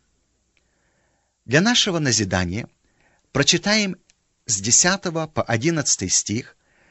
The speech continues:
из второй главы Евангелия от Иоанна.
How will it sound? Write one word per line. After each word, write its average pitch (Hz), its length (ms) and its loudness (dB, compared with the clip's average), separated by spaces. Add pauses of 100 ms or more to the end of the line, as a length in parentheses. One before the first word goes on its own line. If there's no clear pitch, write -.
(180)
из 135 200 4
второй 180 320 0
главы 160 480 -2 (680)
Евангелия 131 800 0
от 104 200 -6
Иоанна. 95 420 -4